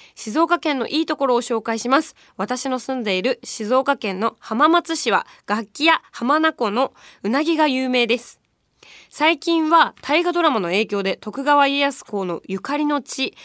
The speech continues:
出世の町、浜松として盛り上がっています。さて、私のおすすめですが、浜松市の長坂養蜂場というお店です。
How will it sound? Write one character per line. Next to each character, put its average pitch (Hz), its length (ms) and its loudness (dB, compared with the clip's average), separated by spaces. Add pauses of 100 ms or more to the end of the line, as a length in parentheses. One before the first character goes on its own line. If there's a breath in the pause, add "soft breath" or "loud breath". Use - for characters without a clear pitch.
(120 loud breath)
出 - 200 -6
世 339 220 0
の 330 120 4
町、 311 320 2
浜 302 280 4
松 370 260 4
と 233 120 2
し - 80 -4
て 330 120 2
盛 226 140 2
り 208 80 2
上 196 40 2
が 202 80 2
っ 202 40 -4
て 175 120 -10
い - 80 -6
ま 269 160 2
す。 - 160 -16 (240 loud breath)
さ - 200 -2
て、 262 180 4
私 208 300 -2
の 196 100 -2
お 190 40 -2
す 226 120 -8
す 226 120 -4
め 220 140 0
で 233 100 0
す 226 120 -8
が、 185 180 2
浜 254 320 0
松 294 240 2
市 - 220 -2
の 247 240 4 (560 loud breath)
長 240 500 2
坂 330 480 2
養 302 420 2
蜂 294 400 2
場 269 320 2
と 262 160 -4
い 240 120 0
う 233 80 4
お 220 40 2
店 214 220 -2
で 180 120 0
す。 - 180 -12